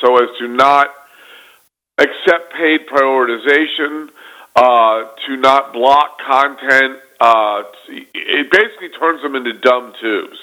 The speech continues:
Now, anybody who knows anything about the internet wants the internet providers to be, to provide smart tubes.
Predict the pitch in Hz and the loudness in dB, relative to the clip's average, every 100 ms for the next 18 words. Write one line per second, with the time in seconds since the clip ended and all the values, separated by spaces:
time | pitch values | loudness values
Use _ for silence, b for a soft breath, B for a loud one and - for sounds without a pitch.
0 | - 127 135 127 123 B B B B _ | -2 0 2 0 -4 B B B B _
1 | 170 214 202 196 185 165 156 156 - 175 | -2 0 0 0 0 2 0 0 -4 -4
2 | 180 170 151 135 131 127 120 - _ _ | -4 -4 -4 0 2 2 -2 -10 _ _
3 | _ _ - 147 165 147 127 110 139 143 | _ _ -8 -2 2 2 2 2 -2 -2
4 | - - 131 120 110 110 104 98 104 104 | -6 -14 -10 -6 -2 0 0 0 2 2
5 | 104 101 - 107 95 - _ - 107 107 | 2 -4 -10 -14 -14 -20 _ -18 -6 2
6 | 113 107 - - 151 143 - 101 95 76 | 2 2 -6 -4 0 0 0 -10 -10 -10
7 | - | -16